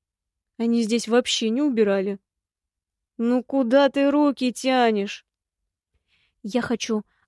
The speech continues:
отсканировать содержимое и настроить автоматическую уборку», — пояснила я. «Только надо подумать,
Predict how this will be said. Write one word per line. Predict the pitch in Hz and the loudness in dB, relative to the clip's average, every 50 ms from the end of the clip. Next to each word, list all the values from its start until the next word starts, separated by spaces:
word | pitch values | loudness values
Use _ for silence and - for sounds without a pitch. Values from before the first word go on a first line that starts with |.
| _ | _
отсканировать | - - 220 - - - - 233 220 220 233 233 220 208 196 196 - | -8 -8 -6 -6 -8 -6 -4 -2 -2 0 0 0 0 0 -2 -2 -4
содержимое | - 214 190 214 214 214 226 240 294 302 302 254 208 202 202 - _ _ _ _ _ _ _ | -6 -4 -2 -2 -2 -2 -2 -2 -2 0 0 -2 -2 -4 -8 -10 _ _ _ _ _ _ _
и | - 226 | -4 -2
настроить | 233 220 214 - - - 285 302 285 - - - | -2 -2 -2 -4 -2 -2 0 0 0 -2 -4 -10
автоматическую | - - - - 220 226 220 202 - 262 - - 269 - - 277 277 277 | -14 -10 -8 -4 -2 -2 -2 -4 -4 -8 -8 -8 -8 -6 -4 -2 -2 -2
уборку», — | 247 214 202 196 190 196 - - 196 208 - _ _ _ _ | 0 0 0 -2 -2 -4 -6 -10 -12 -12 -12 _ _ _ _
пояснила | - 208 214 208 - - 214 208 208 | -4 -4 -4 -4 -4 -4 -2 -2 -2
я. | 208 202 202 196 208 208 - _ _ _ _ _ _ _ _ _ _ _ _ _ _ _ _ _ | -2 -2 -4 -4 -6 -6 -10 _ _ _ _ _ _ _ _ _ _ _ _ _ _ _ _ _
«Только | - 247 254 247 - | 2 2 2 2 2
надо | 240 247 254 254 254 | 0 2 2 2 2
подумать, | 254 - 277 254 226 254 214 202 196 202 - | 2 2 2 2 2 0 0 -2 -4 -8 -10